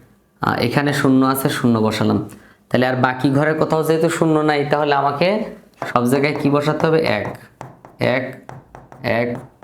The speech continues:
এক। ব্যাস, হয়ে গেল। তাহলে দেখো, এই হচ্ছে আউটপুট, তিনটা শূন্য,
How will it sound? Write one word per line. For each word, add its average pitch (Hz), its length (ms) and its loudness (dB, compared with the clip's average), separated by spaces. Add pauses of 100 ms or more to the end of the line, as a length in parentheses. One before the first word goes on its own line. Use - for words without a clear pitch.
(380)
এক। - 80 -20 (280)
ব্যাস, 107 340 -2
হয়ে 107 180 0
গেল। 120 220 -2 (720)
তাহলে 139 220 0
দেখো, 135 260 2
এই 139 180 2
হচ্ছে 143 300 2
আউটপুট, 127 560 -2
তিনটা 123 280 2
শূন্য, 147 540 0